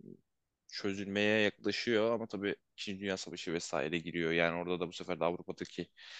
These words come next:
e, sıkıntılar, e,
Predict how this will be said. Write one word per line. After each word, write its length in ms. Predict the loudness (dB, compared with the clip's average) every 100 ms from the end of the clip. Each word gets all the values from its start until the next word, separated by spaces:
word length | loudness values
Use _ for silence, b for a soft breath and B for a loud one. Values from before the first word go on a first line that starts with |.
| B B -10 -8
e, 20 | -8 -10 -12 -14 -14 -16 -20 _ _ _
sıkıntılar, 1040 | -8 -6 -6 -8 -10 -6 2 4 2 0 -12
e, 40 | -14